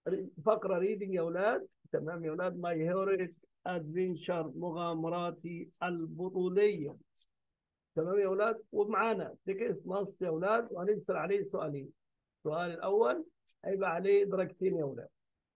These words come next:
بعد ما تجاوبوا تدونا إيه يا أولاد؟ جاستيفاي. جاستيفاي، برر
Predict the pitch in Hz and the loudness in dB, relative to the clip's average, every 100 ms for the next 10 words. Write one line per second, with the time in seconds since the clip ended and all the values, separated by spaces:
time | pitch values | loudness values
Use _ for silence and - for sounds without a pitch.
0 | _ _ _ _ 160 202 202 185 175 165 | _ _ _ _ 0 2 4 2 -2 2
1 | 196 226 220 262 - - - 170 202 190 | 6 6 6 2 0 -4 -8 0 2 4
2 | 196 190 185 190 180 170 185 226 226 220 | 4 4 2 2 0 0 2 4 2 -2
3 | 160 160 135 - _ _ _ _ _ - | -2 -2 -2 -8 _ _ _ _ _ -14
4 | 147 180 143 185 147 190 214 226 - - | -6 -6 -6 -10 -2 2 4 4 0 -8
5 | _ _ - 170 214 214 214 208 214 | _ _ -6 2 4 4 4 4 4